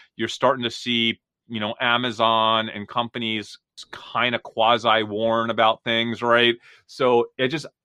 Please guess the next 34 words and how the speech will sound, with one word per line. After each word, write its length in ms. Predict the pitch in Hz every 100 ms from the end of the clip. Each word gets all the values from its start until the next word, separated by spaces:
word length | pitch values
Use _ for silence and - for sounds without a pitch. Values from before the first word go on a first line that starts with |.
| -
I 100 | 165
don't 80 | 151
know. 80 |
I 100 | 127
think 180 | 131 185
there's 180 | 170 131
probably 760 | - 147 143 139 135 131 123 120 _ _
more 180 | 120 123
downside 680 | 117 107 110 120 - 127 127
risk 280 | 123 135 -
and 100 | 113
upside 480 | 104 - - 131 139
risk, 240 | 151 165 -
but 140 | 151 -
may-, 300 | 143 151 156 -
maybe 340 | 151 165 170
I'm 180 | 175 165
wrong. 280 | 214 98 87 -
I, 140 | 120 123
I, 140 | 117
I, 240 | 151 175 -
I 120 | 170
haven't 280 | 165 185 180
spent 220 | - 160
that 160 | 135 131
much 200 | 135 -
time 260 | 135 143 139
on 120 | 113
Google. 380 | 117 131 175 -
I 100 | 127
just 180 | 147 -
know 120 | 139
there's 240 | 123 104
risk, 360 | 101 123 143 -